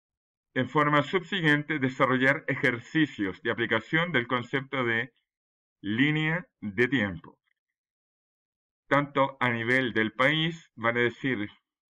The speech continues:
completar, por decirlo así, la historia de Chile del dos mil en adelante,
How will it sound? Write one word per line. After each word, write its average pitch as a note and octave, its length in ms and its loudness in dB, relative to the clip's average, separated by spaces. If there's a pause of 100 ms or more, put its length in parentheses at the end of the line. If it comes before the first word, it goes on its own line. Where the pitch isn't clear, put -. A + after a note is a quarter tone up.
(140)
completar, A2+ 680 0
por A#2 160 -2
decirlo A#2+ 340 -6
así, C3 200 -6
la A#2 100 0
historia C3 760 -2 (280)
de - 140 -12
Chile C3 240 2
del G#2 220 2
dos G#2 180 -8
mil C#3+ 380 -2
en C3 280 -2
adelante, C3+ 840 -4